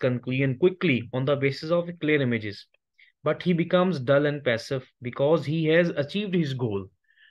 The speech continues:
क्योंकि वो अपना मकसद तो उसने हासिल कर लिया हुआ है। But शायर जो है कहता, "I continue slow and sharp in my broken images," कि मैं तेजी से काम नहीं करता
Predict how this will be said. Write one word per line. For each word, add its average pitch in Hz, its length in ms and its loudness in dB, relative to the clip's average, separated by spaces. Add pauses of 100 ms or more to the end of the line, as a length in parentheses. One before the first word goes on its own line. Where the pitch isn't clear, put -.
(140)
क्योंकि 147 180 -4
वो 165 220 0
अपना 170 220 -2
मकसद 147 340 -6
तो 180 100 0
उसने 156 200 -2
हासिल 135 260 0
कर 147 180 2
लिया 170 220 6
हुआ 117 220 2
है। - 100 -8 (640)
But 170 280 2 (960)
शायर 117 380 -2
जो 156 120 0
है 156 200 4
कहता, 147 320 -2
"I 156 180 0
continue 147 400 -2
slow 135 400 0
and 117 60 -2
sharp 123 420 0
in 123 120 0
my 117 140 0
broken 110 440 -6
images," 151 280 -4 (1040)
कि 123 80 0
मैं 135 520 2
तेजी 131 300 2
से 165 180 0
काम 143 260 0
नहीं 147 200 -2
करता 131 460 -4